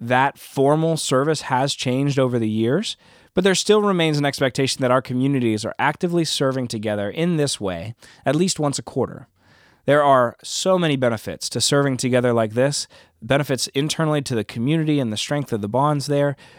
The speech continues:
as well as the good that's being done externally to those around us and the ability to have a platform for which we can share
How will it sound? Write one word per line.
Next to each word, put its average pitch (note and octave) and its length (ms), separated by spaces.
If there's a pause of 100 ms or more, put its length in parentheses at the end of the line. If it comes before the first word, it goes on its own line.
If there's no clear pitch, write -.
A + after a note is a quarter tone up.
as A#2 160
well E3 200
as C3 220 (240)
the A#2+ 120
good C3+ 340
that's G#2 180
being A2 300
done G2+ 400 (100)
externally A2+ 460
to G#2+ 100
those G#2 220
around G2+ 280
us G2+ 280
and A2+ 200
the G#2 120
ability G#2 340
to F#2+ 240 (300)
have A#2+ 180
a G2+ 60
platform G#2 480
for - 100
which F#2+ 180
we G2 120
can F#2 140
share F#2+ 420